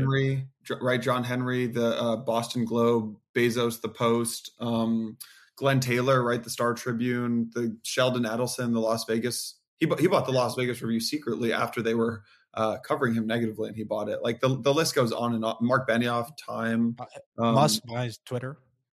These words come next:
Speaker 1: the Thai, the Thai billionaire guy, Ch-, Chat, I don't know how you
Speaker 2: Yeah.
Speaker 1: pronounce his name, but he bought Fortune. Like, the list goes on and on. The difference there, I think, is that though they're, they're not, they're not buying companies in industries where they necessarily operate.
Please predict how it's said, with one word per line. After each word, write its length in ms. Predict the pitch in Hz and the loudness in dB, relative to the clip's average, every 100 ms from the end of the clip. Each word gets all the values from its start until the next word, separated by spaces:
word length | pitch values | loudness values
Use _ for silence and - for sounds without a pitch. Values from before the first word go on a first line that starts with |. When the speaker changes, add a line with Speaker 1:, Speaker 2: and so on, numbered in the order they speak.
| _ | _
Speaker 1:
the 120 | 123 | 0
Thai, 520 | 117 - 123 123 123 110 | 2 4 4 6 2 0
the 80 | - | -6
Thai 260 | 117 120 117 | -2 0 2
billionaire 440 | 123 120 123 120 | 2 0 -2 -2
guy, 280 | 117 123 120 | -2 0 -2
Ch-, 200 | - - 147 - | -4 -8 -8 -6
Chat, 380 | - 117 120 - | -4 -4 -6 -6
I 60 | 139 | -4
don't 100 | 120 | -2
know 60 | 117 | 0
how 60 | |
you 80 | 117 | -2
Speaker 2:
Yeah. 60 | 107 | -2
Speaker 1:
pronounce 280 | 113 113 | -6 -6
his 100 | - | -8
name, 260 | 113 113 117 | -4 0 0
but 180 | 110 - | 0 -4
he 100 | 113 | -4
bought 260 | 113 110 - | -2 -2 0
Fortune. 420 | 127 123 127 120 | -2 0 -2 -2
Like, 160 | 117 | -2
the 80 | 117 | 0
list 200 | 123 131 | 0 0
goes 180 | 131 113 | 0 -2
on 120 | 110 | -2
and 120 | 113 | -2
on. 340 | 110 110 107 113 _ _ _ | -4 -4 -4 -8 _ _ _
The 360 | 131 127 113 - _ _ _ _ _ _ | 2 4 2 -4 _ _ _ _ _ _
difference 520 | - 160 170 160 135 - | -2 -2 0 -2 -2 0
there, 300 | 117 123 117 | 4 6 4
I 60 | |
think, 280 | 117 113 113 | 2 -2 -2
is 120 | 110 | -2
that 320 | 117 113 107 - _ _ - | 0 0 -2 -8 _ _ -4
though 320 | 117 123 - | 2 4 4
they're, 200 | 127 123 | 2 2
they're 180 | 113 127 | 2 2
not, 340 | 135 - - _ _ | 4 2 -4 _ _
they're 100 | 135 | 2
not 200 | 143 147 | 4 4
buying 240 | 123 120 120 | 2 2 0
companies 420 | 127 117 131 113 | 0 0 0 0
in 100 | 113 | 0
industries 480 | 131 123 - 120 117 | 0 0 0 0 0
where 120 | 117 | 0
they 220 | 113 117 | 0 -2
necessarily 600 | 113 120 117 127 117 113 | -2 -4 -4 0 0 2
operate. 520 | - 107 101 80 67 | 0 -4 -4 -6 -6